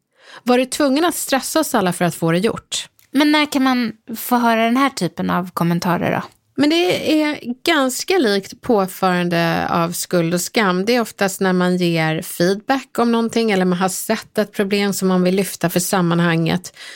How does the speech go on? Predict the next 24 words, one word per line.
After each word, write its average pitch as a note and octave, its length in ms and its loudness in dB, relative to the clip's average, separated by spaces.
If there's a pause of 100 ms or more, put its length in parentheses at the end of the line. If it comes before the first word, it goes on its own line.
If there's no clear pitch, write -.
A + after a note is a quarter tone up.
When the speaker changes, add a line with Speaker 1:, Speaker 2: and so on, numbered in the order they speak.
(400)
Speaker 1:
Och F#3 280 2 (120)
så - 220 -4
får G3+ 240 0
du F3+ 340 0
istället G3+ 720 -2
för F3 380 0
en E3+ 220 -2
respons C4+ 760 -2
på F3+ 200 2
det E3+ 140 0
professionellt F#3+ 760 -2
så F#3+ 140 -2
får F#3 200 0
du F3 60 2
liksom E3 440 -2 (520)
bestraffning F3+ 640 -2
på E3 260 0 (300)
hur G3+ 200 0
du F#3+ 120 2
låter, F3 760 -2 (220)
att F3+ 140 -2
du F3 100 2
är E3+ 40 2
negativ. F#3 840 0